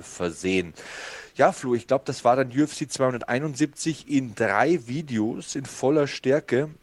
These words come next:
Äh, schreibt uns, was haben wir falsch gesehen, was habt ihr anders gesehen, was würdet ihr gerne sehen? Ähm, haben wir's gut gemacht, haben wir's schlecht gemacht? Das wollen wir natürlich auch wissen, wir wollen uns verbessern.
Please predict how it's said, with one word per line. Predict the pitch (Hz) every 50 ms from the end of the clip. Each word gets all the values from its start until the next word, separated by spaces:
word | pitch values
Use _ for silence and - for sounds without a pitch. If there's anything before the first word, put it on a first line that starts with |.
| _ _ -
Äh, | 113 117 123
schreibt | 117 - - 139 160 - -
uns, | 185 151 - -
was | 139 135 -
haben | 143 143 143
wir | 135
falsch | - - 139 147 170 - -
gesehen, | - 175 151 156 165 165 165 151
was | 135 135 - - 139
habt | 135 - - 139
ihr | 151 131
anders | 131 147 156 160 147 - -
gesehen, | 160 151 135 143 147 151 147 147 143 127 113
was | 123 123 127 127 - - 117 123 123
würdet | 117 156 196 220 208 190 - -
ihr | 170 170
gerne | 143 127 131 127 120 117 113 110
sehen? | 104 101 107 107 107 104 101 98 98 87
Ähm, | 101 104 101 95 95 - - _ -
haben | - 113 110 104
wir's | 107 101 -
gut | - 127 127 -
gemacht, | - 151 120 98 90 - -
haben | 107 98
wir's | 92 92 -
schlecht | - 107 113 120 -
gemacht? | - 123 104 90 - -
Das | 92 - -
wollen | 104 98 98
wir | 101
natürlich | 92 92 - 104 95 -
auch | 82 101 - -
wissen, | 117 107 - -
wir | 95 95 90
wollen | 98 101 101
uns | 101 101
verbessern. | - - 95 - 110 113 - - 113 110 110